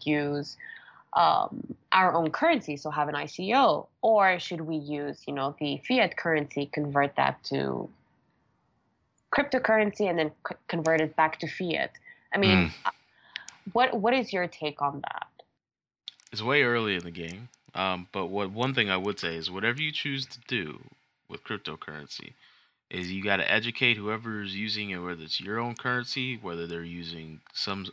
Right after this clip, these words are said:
Speaker 2: other sort of cryptocurrency, some other blockchain. If you're building a system on top of a, uh, already, if you're, if you're building a system on top of a blockchain that already exists,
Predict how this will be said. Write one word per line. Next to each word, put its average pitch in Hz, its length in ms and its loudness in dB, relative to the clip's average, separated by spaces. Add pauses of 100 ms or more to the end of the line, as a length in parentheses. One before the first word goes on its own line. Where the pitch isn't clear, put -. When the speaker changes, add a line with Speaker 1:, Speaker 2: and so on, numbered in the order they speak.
(100)
Speaker 2:
other 95 240 -4
sort 101 240 0
of 95 80 -10
cryptocurrency, 92 880 -6
some 80 200 -10
other 80 140 -12
blockchain. 85 680 -8
If 82 120 -12
you're 82 100 -10
building 87 380 -10
a 82 60 -10
system 87 420 -8 (500)
on 92 140 0
top 98 300 4
of 92 120 -6
a, 87 220 -8 (1500)
uh, 90 300 -8 (120)
already, 98 540 -2 (360)
if - 200 -8
you're, 101 220 -4 (160)
if 120 100 -4
you're 120 80 -4
building 151 240 0
a 131 60 0
system 131 340 -4
on 98 100 -2
top 98 240 2
of 90 60 -10
a 87 80 -12
blockchain 90 440 -2
that 82 100 -4
already 85 280 -4
exists, 98 520 -8